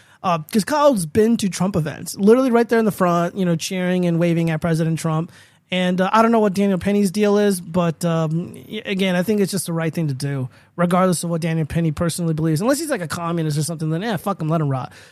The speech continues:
But I don't think that's the case. I don't believe that's the case. Um, let's go back to Twitter really quick. I wanna make sure that I'm absolutely not forgetting any, any of my bookmarks. Oh, yeah. Oh, yeah, so this is, uh, Ron DeSantis before, uh, getting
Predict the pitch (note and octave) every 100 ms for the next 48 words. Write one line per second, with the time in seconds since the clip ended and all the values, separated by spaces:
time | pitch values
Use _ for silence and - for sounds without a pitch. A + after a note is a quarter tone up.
0 | _ F#3 G3+ A#3 A#3+ A#3 F3+ D#3+ F#3 B2
1 | - - - - E3+ F#3 F3 E3+ D#3+ C#3+
2 | D#3 - - - _ _ _ _ _ _
3 | E3+ E3+ E3 E3 E3 D#3+ F3 _ _ _
4 | _ _ - G3 F3+ D#3+ F3 D#3 D3 D3
5 | D#3+ C#3 - - _ _ _ _ _ _
6 | - E3 E3 D#3 - D#3 C#3+ C#3+ - -
7 | F3 E3 - D#3+ D#3+ D3 D#3+ D3+ D3+ D3+
8 | D3 C#3+ - _ E3 D#3+ D3+ C#3+ D3+ C#3
9 | D3 C#3 - - _ _ _ _ _ _
10 | _ _ _ - E3 E3 E3 D#3+ C#3+ -
11 | _ _ - F3+ F3+ E3+ - F3 F3+ F3
12 | E3+ F3 E3+ E3 - _ - F3+ F3+ F#3
13 | - F#3 F3+ F3 F3+ D#3+ F#3 E3+ - F#3+
14 | F#3 F#3 F3 F3 G#3+ G#3 G3